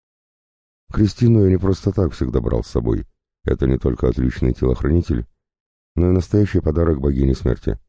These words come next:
По-другому высшего вампира не назвать. С помощью Кристины и её бойцов – можно будет провести диверсии в расположении бригад и на основных транспортных маршрутах. Горные регионы диктуют свою специфику проведения боевых действий.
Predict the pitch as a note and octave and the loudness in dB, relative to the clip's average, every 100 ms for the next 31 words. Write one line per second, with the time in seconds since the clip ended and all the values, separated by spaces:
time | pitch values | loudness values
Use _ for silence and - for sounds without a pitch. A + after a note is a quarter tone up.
0 | _ _ _ _ _ _ _ - F#2 G2+ | _ _ _ _ _ _ _ -4 0 2
1 | A#2 A#2+ G2+ F#2 F#2 E2 D#2 D2+ D#2+ E2 | 4 4 2 0 2 2 2 2 2 2
2 | E2+ C#2+ D2 C#2+ A#1 A#1 A1+ - _ _ | 2 2 2 2 0 -2 -2 -8 _ _
3 | _ _ _ _ _ _ _ - - D2 | _ _ _ _ _ _ _ -10 -2 -2
4 | C2 C2 C2 C2+ D2 C2+ C2 C2 B1 C2+ | -2 -4 -4 -4 0 2 2 2 0 -2
5 | - F#2 D#2 - _ _ _ C#2 C#2+ B1+ | -2 -4 -4 -12 _ _ _ -2 -2 -2
6 | C2 C2 - C2+ C2 - C2 C2+ C#2 A#1+ | 0 -2 0 -2 -2 -4 -2 0 0 0
7 | C#2+ B1+ B1+ C#2 C2+ C2 C2 B1+ C#2 D#2 | -4 -2 -2 -2 0 2 0 0 0 -2
8 | F2+ - _ _ _ _ G2 G2 F2 E2+ | -4 -8 _ _ _ _ 0 2 0 0
9 | D#2 E2+ - D2 C#2 C#2+ C#2 C2+ C2 - | 2 2 0 0 0 -4 -2 -2 -2 -2
10 | A#1+ - - - _ _ _ _ _ _ | -4 -4 -8 -12 _ _ _ _ _ _
11 | _ _ - G2 G#2 G2+ F#2+ F#2 A2 A2+ | _ _ -2 2 4 4 4 4 4 4
12 | D#2+ B1+ D2 - E2 D#2+ - - - G#2+ | 2 2 0 2 2 2 -2 -12 -2 0
13 | F2+ - - G2 F#2 - - C#2 C#2 C2+ | 0 -2 -4 -2 -2 -2 -2 0 2 2
14 | D2+ D2 C2 C2+ C2 B1+ A#1 A#1 - G#1+ | 2 2 2 2 2 0 0 -2 -4 -6